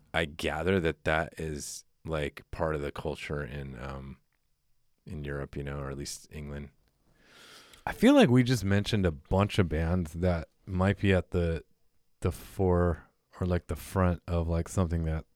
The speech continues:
Speaker 2: might be just budding, you know, like, kinda,
Speaker 1: Yeah.
Speaker 2: like, just ready to just pop off. And
Speaker 1: Yeah.
Speaker 2: it's gonna be different because it's like you said, it, it is harder. It's harder to get attention now, and it's like there's not, like,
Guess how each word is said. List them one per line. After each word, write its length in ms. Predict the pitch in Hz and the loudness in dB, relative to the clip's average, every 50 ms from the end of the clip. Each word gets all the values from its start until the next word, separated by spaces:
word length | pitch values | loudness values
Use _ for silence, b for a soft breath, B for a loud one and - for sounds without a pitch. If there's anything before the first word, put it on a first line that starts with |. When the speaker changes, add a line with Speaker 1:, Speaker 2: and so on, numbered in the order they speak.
| _ _ _ _ - | _ _ _ _ -4
Speaker 2:
might 320 | 95 92 92 92 92 78 | 0 2 2 4 2 2
be 120 | 80 87 82 | 0 -2 -2
just 260 | 82 85 73 76 76 | -2 -4 -6 -6 -4
budding, 360 | - 80 80 76 80 80 78 | -4 -2 -2 -2 -2 -2 -2
you 140 | 80 82 85 | 0 0 2
know, 100 | 87 90 | 4 4
like, 220 | 87 87 87 - | 4 2 2 0
kinda, 200 | - - 104 101 | 2 4 6 8
Speaker 1:
Yeah. 160 | 98 87 80 | 8 8 8
Speaker 2:
like, 160 | 78 76 73 - | 6 4 4 2
just 220 | - 85 - - | -2 -4 -2 2
ready 260 | 90 90 87 87 90 80 | 4 4 4 4 4 2
to 120 | 82 82 | 0 -2
just 300 | 78 82 80 - - - | -2 -4 -8 -8 -8 -8
pop 280 | - - 90 82 - - | -6 -4 -2 -2 -2 -2
off. 240 | 82 80 80 82 85 | -2 -2 -2 -2 0
And 80 | 92 | 0
Speaker 1:
Yeah. 280 | 87 78 - 65 64 55 B B B B B B | 2 2 2 2 -2 -6 B B B B B B
Speaker 2:
it's 180 | - 135 131 - | 2 2 4 6
gonna 200 | - 185 196 226 | 8 8 10 10
be 100 | 202 180 | 8 8
different 400 | 104 113 147 156 - 143 110 82 | 8 6 6 6 6 4 4 4
because 360 | 95 98 - - 110 104 95 | 2 2 4 4 4 4 4
it's 160 | 98 92 - | 0 -2 0
like 200 | - 107 104 - | 0 0 0 2
you 80 | 101 98 | 0 0
said, 300 | 92 - - 107 104 92 | 2 4 4 6 6 4
it, 200 | 90 95 107 104 - | 4 2 0 2 2
it 140 | 120 117 107 | 4 4 6
is 180 | 117 131 131 117 | 6 4 4 2
harder. 500 | - - 110 110 113 104 90 85 82 - b b b b b b b b b b b b b b b b b b - - - - | 2 6 8 8 8 8 6 2 0 -2 b b b b b b b b b b b b b b b b b b -18 -14 -2 0
It's 200 | 113 107 - - | 0 0 2 4
harder 320 | - 110 107 113 120 120 | 6 6 8 8 8 6
to 60 | 107 | 4
get 200 | 95 87 98 90 | 4 4 4 4
attention 440 | 90 85 - - 92 90 - - 101 | 4 2 0 0 -2 0 0 0 0
now, 360 | 104 107 107 113 117 107 - _ _ - | 0 2 2 2 0 -2 -4 _ _ 0
and 220 | 95 95 92 90 | 2 2 4 4
it's 200 | 90 87 - - | 2 2 2 0
like 140 | 92 87 85 | 0 2 4
there's 240 | 98 98 98 85 90 | 6 6 6 6 4
not, 300 | 95 92 92 92 - 92 | 4 4 4 2 2 2
like, 340 | 90 90 87 85 - - | 2 2 2 0 -4 -6